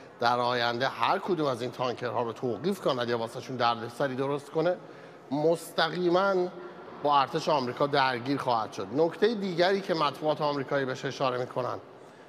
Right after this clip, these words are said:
به خصوص نشریهٔ پاپولار مکانیکس که توضیح داده از تمام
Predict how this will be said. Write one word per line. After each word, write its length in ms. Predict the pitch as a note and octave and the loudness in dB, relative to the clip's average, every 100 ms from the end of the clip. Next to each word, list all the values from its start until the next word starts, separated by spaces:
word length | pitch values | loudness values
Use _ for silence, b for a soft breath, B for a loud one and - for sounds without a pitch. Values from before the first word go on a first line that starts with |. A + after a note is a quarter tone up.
| B - | B -4
به 140 | C#3 D#3 | 0 2
خصوص 560 | - F3 - F3 F3 | 4 2 4 0 2
نشریهٔ 420 | D#3+ C3 - D#3+ E3+ | 0 0 0 -2 -2
پاپولار 600 | - D#3 - E3 D3 C#3+ | 0 0 0 2 2 2
مکانیکس 720 | C3+ - C3+ C#3 D#3 - - B B B B - | -2 0 2 2 0 -6 -16 B B B B -8
که 100 | C3 | -4
توضیح 580 | - C#3 C3+ D3+ G#3+ | 0 2 2 2 4
داده 220 | D#3+ C#3+ C3 | 4 2 0
از 240 | A#2+ - | -2 -4
تمام 800 | B2+ B2+ D3 E3 D#3+ D#3 D3+ | -4 0 2 4 4 2 0